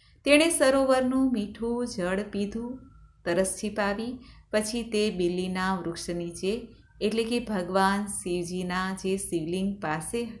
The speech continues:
બિલ્વ વૃક્ષ હતું, ત્યાં આવીને બેઠો. તેણે જાણીએ અજાણીએ જ ભગવાન મહાદેવના દર્શન કરી લીધા.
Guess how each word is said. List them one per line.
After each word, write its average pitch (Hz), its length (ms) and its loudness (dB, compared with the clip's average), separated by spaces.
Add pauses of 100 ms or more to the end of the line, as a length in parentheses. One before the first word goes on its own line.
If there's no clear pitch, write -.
(480)
બિલ્વ 175 260 2
વૃક્ષ 180 420 0
હતું, 277 540 0 (240)
ત્યાં 180 220 4
આવીને 170 320 -2
બેઠો. 247 420 -4 (500)
તેણે 226 280 6
જાણીએ 190 640 0
અજાણીએ 175 920 -2
જ 202 140 -4
ભગવાન 175 580 -2
મહાદેવના 165 680 -4
દર્શન 156 480 -2
કરી 214 240 0
લીધા. 226 520 -2